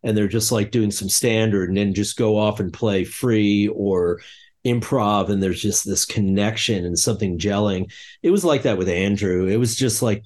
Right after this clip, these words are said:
next level crazy. And you,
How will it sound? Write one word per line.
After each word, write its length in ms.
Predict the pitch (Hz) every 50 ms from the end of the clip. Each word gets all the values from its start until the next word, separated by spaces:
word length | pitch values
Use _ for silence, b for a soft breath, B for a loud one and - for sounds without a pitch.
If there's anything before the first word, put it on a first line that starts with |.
| -
next 400 | - 117 113 113 107 110 - -
level 600 | 113 101 98 101 101 95 101 101 95 98 95 87
crazy. 540 | - - - 117 110 110 110 104 101 92 90 92
And 180 | 90 87 B B B B B B B B B _ _ -
you, 120 | 151 151